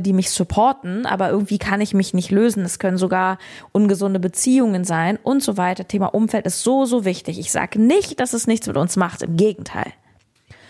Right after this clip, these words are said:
Und gleichzeitig geht es immer bei dir los. Die, die Veränderung findet ja immer von innen nach außen statt.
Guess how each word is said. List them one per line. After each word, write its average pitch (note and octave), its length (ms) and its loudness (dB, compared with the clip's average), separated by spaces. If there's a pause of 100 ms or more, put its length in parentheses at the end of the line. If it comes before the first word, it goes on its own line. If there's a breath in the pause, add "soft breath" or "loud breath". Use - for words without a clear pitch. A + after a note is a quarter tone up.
(440 loud breath)
Und F#3+ 200 2
gleichzeitig G#3+ 1120 -2 (340 soft breath)
geht G#3 180 0
es - 260 -4
immer A3+ 360 2
bei F#3+ 220 -2
dir F3+ 320 4
los. G3 460 2
Die, - 200 -4
die G3 120 4
Veränderung C4 760 0
findet A3 400 0
ja - 160 -4
immer C4 280 2
von F#3 260 -4 (100)
innen A#3 480 2 (140)
nach F#3+ 240 -4
außen F#3 320 0
statt. - 420 -10